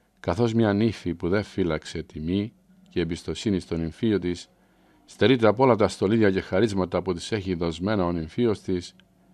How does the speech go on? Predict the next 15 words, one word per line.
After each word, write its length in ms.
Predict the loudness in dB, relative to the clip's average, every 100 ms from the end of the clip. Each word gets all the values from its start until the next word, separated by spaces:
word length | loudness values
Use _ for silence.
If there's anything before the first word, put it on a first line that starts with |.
| _ _ _
έτσι 360 | -2 -2 -2 -8
και 180 | -4 -2
η 40 |
δική 280 | -2 -4 -6
σου 180 | -6 -6
αμαρτωλή 460 | -6 -8 -6 -4
ψυχή, 580 | -4 -6 -10 -4 -4 -4 -12 -20 _ _ _ _ _ _
διότι 240 | 0 0 2
φάνηκε 400 | 4 4 6 6
άπιστη 680 | 6 2 -4 -2 0 -2 _ _
στον 240 | -10 -2 2
νοητόν 360 | 2 2 0
νυμφίο 480 | 0 -4 -4 -2 -2
το 100 | -4
Χριστό, 680 | -10 -10 -8 -4 -2 -4